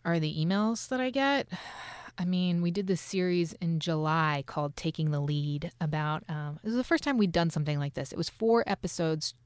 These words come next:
tracing two years in the lives of two women who were trying to create an app, uh, <laughs> to help, um, working moms manage everything. And the show became much less about the app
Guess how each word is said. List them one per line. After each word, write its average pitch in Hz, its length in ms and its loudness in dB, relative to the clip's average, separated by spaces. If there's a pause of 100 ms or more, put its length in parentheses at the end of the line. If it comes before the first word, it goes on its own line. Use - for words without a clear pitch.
(120)
tracing 170 640 0
two - 180 0
years 165 540 2
in 165 120 -4
the 156 80 0
lives 156 360 0
of 147 220 -2 (380)
two 202 200 4
women 160 500 2 (320)
who 160 520 2
were 170 180 -2
trying 165 360 -2
to 165 120 -2
create 165 380 -2
an 156 100 -2
app, 151 480 -4
uh, 165 60 0 (540)
<laughs> - 80 -12 (400)
to 180 80 4
help, 170 440 4 (100)
um, 151 380 0
working 170 320 4
moms 156 480 0
manage 151 360 -4
everything. - 520 -10 (360)
And 196 100 2
the 202 60 6
show 240 180 8
became 202 320 6
much 190 300 6
less 180 240 8
about 165 220 4
the 156 140 -4
app 151 360 -4